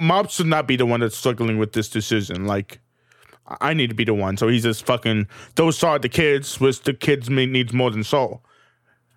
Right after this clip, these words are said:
Maybe some, um, anybody remember the special move,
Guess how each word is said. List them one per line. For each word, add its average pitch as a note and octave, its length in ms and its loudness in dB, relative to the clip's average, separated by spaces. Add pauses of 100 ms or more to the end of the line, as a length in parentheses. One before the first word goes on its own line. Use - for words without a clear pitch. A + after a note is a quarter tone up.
(160)
Maybe C#3 240 2
some, B2 340 2
um, A2 420 0 (340)
anybody B2+ 360 2
remember A#2 320 2
the G#2+ 280 2 (280)
special C3 380 -2
move, C3 260 0